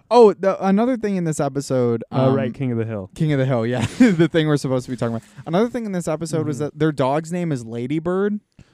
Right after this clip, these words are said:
Speaker 2: Yeah, like the movie.
Speaker 1: Like the movie,
Speaker 2: That's
Speaker 1: Saoirse
Speaker 2: just like Fast
Speaker 1: Ronan.
Speaker 2: Five.
Speaker 1: Bro, yeah, Lady Bird is a lot like Fast Five.
Speaker 2: Why don't you break that down for us? <laughs>
Speaker 1: Uh, I'm gonna break that down behind the paywall. For those of you, uh, who may not have the context of this,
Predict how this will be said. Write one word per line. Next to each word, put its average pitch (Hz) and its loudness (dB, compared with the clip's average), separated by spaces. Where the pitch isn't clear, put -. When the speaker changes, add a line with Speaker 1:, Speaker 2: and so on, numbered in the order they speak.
Speaker 2:
Yeah, 147 4
like 131 -2
the 135 -2
movie. 131 0
Speaker 1:
Like 151 2
the 143 2
movie, 156 2
Speaker 2:
That's 127 2
Speaker 1:
Saoirse 131 -2
Speaker 2:
just 143 4
like 139 4
Fast - 2
Speaker 1:
Ronan. 139 -2
Speaker 2:
Five. 113 -2
Speaker 1:
Bro, 147 6
yeah, 175 4
Lady 175 0
Bird 202 2
is 196 0
a 180 -4
lot 127 -4
like 123 -8
Fast 127 -6
Five. 127 0
Speaker 2:
Why 180 6
don't 202 6
you 214 6
break 208 2
that 196 0
down 185 2
for 143 4
us? - -2
<laughs> - -4
Speaker 1:
Uh, 147 4
I'm 151 2
gonna 175 0
break 147 0
that 143 -2
down 135 -2
behind 127 -4
the 113 -4
paywall. 113 -4
For 135 -6
those 147 2
of 143 -4
you, 139 2
uh, 120 -2
who 139 -2
may 127 0
not 123 -2
have 120 -4
the 117 -8
context 139 -6
of 127 -14
this, 123 -4